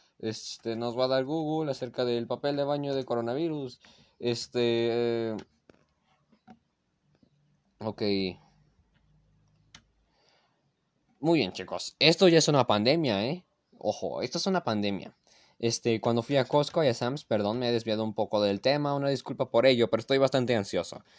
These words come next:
Eh, se no-, he notado bastante que, pues, este, la gente está comprando desesperadamente, mm, mucha cosa, co-, este, comida enlatada,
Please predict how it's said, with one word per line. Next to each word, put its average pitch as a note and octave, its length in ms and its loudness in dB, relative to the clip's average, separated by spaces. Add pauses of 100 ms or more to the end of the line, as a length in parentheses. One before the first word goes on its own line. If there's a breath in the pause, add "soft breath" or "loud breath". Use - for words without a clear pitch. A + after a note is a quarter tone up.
(180 loud breath)
Eh, G#2 560 2
se G#2+ 100 -2
no-, G2 220 -2
he G#2+ 320 2
notado C#3+ 400 4
bastante B2 520 0
que, G2+ 480 2
pues, - 320 -8 (280 loud breath)
este, G2 540 0
la F2+ 100 2
gente G#2+ 300 -2
está A2+ 440 0
comprando A2+ 500 4
desesperadamente, A#2 1600 4 (280 soft breath)
mm, A2+ 520 -2
mucha A2 840 2
cosa, A#2+ 400 4 (160)
co-, A2+ 160 2
este, F#2+ 560 2
comida G#2 240 2
enlatada, A#2+ 800 4